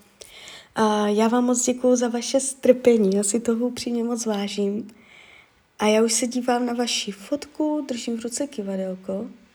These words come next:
My si nejdřív přes kivadlo zkusíme časově naznačit, kdy tak asi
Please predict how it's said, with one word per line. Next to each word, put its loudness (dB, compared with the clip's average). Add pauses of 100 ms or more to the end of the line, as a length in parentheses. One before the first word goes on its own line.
(680)
My 0
si -2
nejdřív 0
přes -6
kivadlo -4
zkusíme -4 (160)
časově 2 (120)
naznačit, -2
kdy 0
tak -2
asi 2